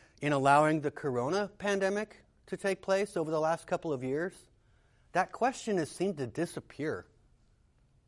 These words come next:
from our country for some reason. That, I think, is a sign of judgment <laughs> of the Lord in removing his hand of restraint, uh, upon our nation.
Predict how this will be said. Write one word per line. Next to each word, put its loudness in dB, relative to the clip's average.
from 0
our 4
country -6
for -8
some -2
reason. -6
That, 8
I 8
think, 4
is 2
a 2
sign 2
of 0
judgment 2
<laughs> -8
of -2
the 0
Lord 4
in -2
removing 0
his -4
hand -4
of -6
restraint, -2
uh, 2
upon 2
our 6
nation. -2